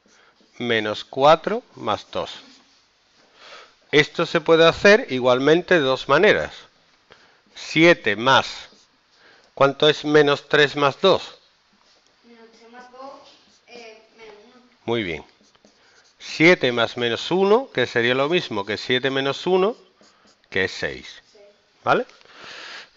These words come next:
Speaker 1: Y ahora, también se podría hacer aplicando la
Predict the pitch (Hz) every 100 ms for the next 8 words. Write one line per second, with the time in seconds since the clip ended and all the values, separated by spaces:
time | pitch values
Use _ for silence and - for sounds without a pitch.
0 | _ 131 139 151 101 - - _ _ _
1 | _ _ _ _ _ _ _ _ _ _
2 | _ _ _ _ _ 139 131 135 175 156
3 | - 123 120 120 143 165 - 190 269 -
4 | - _ _ _ _ _ - 131 - 123
5 | - 151 165 170 214 - _ _ _ _
6 | _ _ _ _ _ _ _ _ _ _
7 | _ _ - 123 113 -